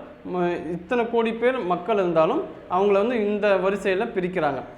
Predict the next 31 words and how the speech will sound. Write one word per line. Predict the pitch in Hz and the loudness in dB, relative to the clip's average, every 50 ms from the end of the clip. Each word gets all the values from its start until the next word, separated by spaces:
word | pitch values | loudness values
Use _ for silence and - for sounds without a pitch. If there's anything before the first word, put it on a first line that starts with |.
| - - - - - 185 | -20 -20 -20 -12 -6 -4
ஒண்ணு | 196 220 247 254 | -2 0 0 2
என்னன்னா | 247 214 202 190 190 220 277 294 277 | 2 2 2 2 0 0 0 -2 -2
சத்துவ | - - - 185 175 180 - 220 208 190 | -4 -2 0 0 0 0 0 0 0 2
குணம், | 175 185 226 285 285 - - - - - - - 185 | 2 0 0 -2 -2 -6 -10 -16 -18 -20 -12 -6 -2
இன்னொன்னு | 208 220 220 208 | 0 2 2 4
ரஜோ | 185 170 165 165 185 214 208 | 4 4 4 4 4 2 2
குணம், | 180 175 185 247 311 - - - - - - - | 2 2 0 0 -2 -4 -6 -10 -16 -16 -10 -4
இன்னொன்னு | 202 220 233 247 220 | 0 0 0 0 2
தாமச | 233 185 175 180 196 185 180 180 | 4 6 6 6 4 2 -2 -4
குணம். | 147 131 131 123 - - - - - - - - - 247 | -6 -6 -8 -10 -12 -14 -18 -20 -20 -20 -20 -16 -8 -6
இந்த | 247 233 | -4 0
தாமச | 247 254 277 311 330 349 311 294 | 2 4 4 4 4 2 0 -2
குணம்ங்கிறது | 269 254 262 262 262 247 202 190 185 175 180 175 | -2 -4 -4 -2 -2 -2 0 0 0 0 0 0
என்னன்னா, | 170 175 220 277 - - | 0 0 -2 -2 -4 -4
ரொம்ப | 170 180 214 226 240 214 | -4 0 2 4 4 4
சோம்பேறித்தனமா | 202 - - 208 220 226 220 220 214 208 220 190 175 175 185 185 170 147 | 2 2 0 0 0 2 2 2 2 2 0 -2 0 0 2 2 2 2
இருப்பாங்க. | - - 135 127 120 113 - - - - - - - - | 0 -2 -4 -4 -6 -10 -12 -16 -20 -20 -20 -20 -14 -4
அவங்க | - 165 185 202 202 202 | 0 2 2 4 4 4
வந்து | 202 202 214 214 262 285 262 | 2 2 0 0 0 0 -2
பெரிய | 202 - - 196 196 196 240 254 254 240 | -4 -4 0 2 2 2 2 4 4 4
அளவு | 208 208 220 220 214 | 6 6 4 4 4
வந்து | 208 220 226 202 | 2 2 2 4
வாழ்க்கையில | 180 185 202 214 202 - 214 202 190 | 4 6 6 4 4 0 0 0 0
உயரணுங்கிற | 185 170 175 180 185 185 185 196 196 196 185 180 | 2 2 2 2 2 2 2 2 2 2 2 2
எண்ணம்லாம் | 170 160 156 160 170 175 165 160 175 175 | 2 0 0 0 2 2 2 2 4 2
இருக்காது. | 156 - - 151 131 120 113 - - - - - - - - | 2 0 -2 -6 -6 -6 -8 -14 -18 -20 -20 -20 -20 -12 -4
அவங்களுக்கு | - 185 196 214 208 208 214 208 262 247 202 | -2 0 2 2 2 0 0 0 0 0 0
எந்த | 185 196 220 233 226 240 233 | 0 0 0 2 2 2 2
இடத்துல | 220 202 - 220 226 247 240 - 170 | 2 0 0 -2 -2 -2 -2 -4 -4
சோறு | - 202 208 214 214 | -2 0 0 2 2
போட்டாலும் | 190 180 185 175 160 165 165 208 277 359 | 0 0 0 0 2 2 2 2 0 -2